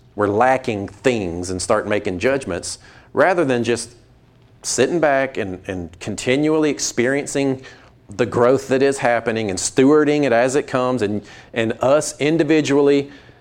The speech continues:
in a healthy position, rising up and expressing what's on our hearts, and it fits. It just works when people do that. But if we come into this place and we're thinking,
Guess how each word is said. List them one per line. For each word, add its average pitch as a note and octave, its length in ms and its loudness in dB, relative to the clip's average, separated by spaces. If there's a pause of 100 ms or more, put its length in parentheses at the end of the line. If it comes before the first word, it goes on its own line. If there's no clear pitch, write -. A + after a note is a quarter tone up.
(160)
in G#2+ 140 0
a G2 40 -2
healthy C#3+ 380 2
position, B2+ 880 -2
rising D3 540 2
up C3 260 2
and G#2+ 100 -2
expressing C#3+ 760 0
what's C3+ 400 0
on B2+ 240 0
our C#3+ 340 2
hearts, A2+ 640 -4
and G#2+ 140 -8
it - 100 -12
fits. - 460 0
It G2 100 -4
just G3 200 0
works C3+ 420 2
when F#2+ 120 -4
people F#2 220 -2
do A#2+ 200 0
that. E2 240 -2 (300)
But B2+ 120 4
if D3 120 2
we C3 120 2
come G#3 280 0
into A3+ 240 2
this A2+ 200 0
place A2+ 360 0
and A2 120 -2
we're G2+ 100 0
thinking, G#2+ 640 0